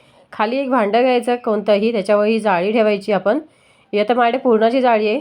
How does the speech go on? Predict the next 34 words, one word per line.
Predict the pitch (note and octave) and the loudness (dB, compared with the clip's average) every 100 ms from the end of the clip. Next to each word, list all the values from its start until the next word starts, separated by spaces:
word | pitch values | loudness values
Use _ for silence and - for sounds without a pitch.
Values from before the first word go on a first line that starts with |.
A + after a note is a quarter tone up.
| - _ | -8 _
तुमच्याकडे | G#3+ G#3 G#3+ G#3+ | -8 -2 -2 0
ते | A3 B3 - _ _ - - | -2 -2 -8 _ _ -20 -20
स-, | - - _ _ _ _ _ _ _ _ _ _ _ _ | -20 -20 _ _ _ _ _ _ _ _ _ _ _ _
सॉसची | - G#3 G3 G3 A3 | -4 0 0 -2 -2
वगैरे | G#3 A3 A3 | 2 2 2
जाळी | G#3 G#3 | 0 0
असेल | G#3+ A3+ C4+ | 0 -2 0
तेही | G3 G#3 | -2 0
वापरू | G3+ F#3+ G3 | -2 -2 -4
शकता. | G3 F#3+ A3+ | -4 -2 -2
त्याच्यामध्येही | C#4 F3+ G#3 G3+ G3+ A#3+ | -2 -2 0 0 0 0
मस्त | G#3+ G3 G3+ | -2 0 -2
अशी | G3 A3 F4 - _ _ _ _ _ _ - | -2 -4 -6 -10 _ _ _ _ _ _ -14
आपण | F3 G#3+ F4+ - | -4 -2 -2 -4
छान | G#3+ G3+ G3 | -2 0 -2
असं | G3 C4 | 0 0
आमरस | G3 F3+ G3 G3 | 0 0 -2 0
तयार | F#3+ F3 | -2 0
करू | F3+ | -2
शकतो. | F3 E3 E3 D3+ - | -4 -6 -10 -10 -10
अगदी | - F3+ G#3 | -8 -4 -2
मिक्सरला | A#3+ A3+ - A#3+ A#3+ | 0 -2 -2 0 2
न | B3+ A3+ | 2 2
वापरता | A#3 A3+ A3+ A3+ | 2 2 0 0
आपण | A3 G#3+ E4 - _ _ _ - | 0 0 -2 -8 _ _ _ -8
इतक्या | F#3+ G3 - A#3+ | -8 -4 -2 0
सोप्या | B3+ A#3 A3+ | 0 0 0
पद्धतीने | A3+ G#3+ A3+ A#3 | 0 0 0 0
आपण | A3+ A3+ B3 | 2 2 0
आमरस | F#3+ F#3+ G3+ | 0 0 0
तयार | G3+ F#3+ G#3 | 0 0 0
करू | G#3+ | -2
शकतो. | G#3+ A3 - G#3+ | 0 -4 0 0
अगदी | F#3 F3+ G3 B3 | 0 -4 -4 -4